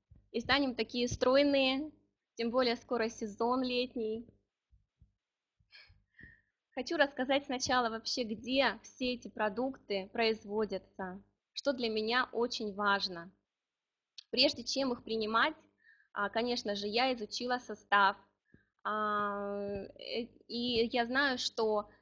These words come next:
а, состав наших коктейлей, а, проверяли фармацевты,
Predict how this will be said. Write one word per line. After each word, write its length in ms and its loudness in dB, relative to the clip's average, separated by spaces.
а, 260 0
состав 440 2
наших 340 0
коктейлей, 760 -2
а, 340 -2
проверяли 560 2
фармацевты, 1000 -4